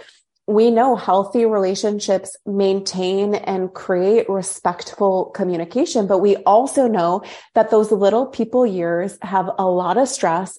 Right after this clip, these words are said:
and stress can cause conflict. And, and <laughs> we were both saying, like, we've both experienced when you're just, you're butting heads over things that before you never would have. So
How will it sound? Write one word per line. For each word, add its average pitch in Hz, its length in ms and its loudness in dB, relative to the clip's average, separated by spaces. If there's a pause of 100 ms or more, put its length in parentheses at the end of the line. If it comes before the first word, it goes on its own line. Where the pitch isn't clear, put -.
and 190 180 -2
stress 180 420 -4
can 226 220 -4
cause 175 540 -2
conflict. - 1000 -6 (360)
And, 202 340 0
and 196 320 2
<laughs> 240 340 2
we 269 200 8
were 269 100 8
both 214 320 4
saying, 254 220 6
like, 214 240 2 (320)
we've 226 260 4
both 214 240 4
experienced 208 640 4
when 208 180 4
you're 202 160 4
just, 220 220 0
you're 214 260 0
butting 214 380 2
heads 214 320 -2
over 196 260 -2
things 208 360 -2
that 202 240 0
before 202 380 -2
you 196 200 -2
never 180 320 -6
would 180 240 -6
have. - 240 -8 (180)
So 202 360 0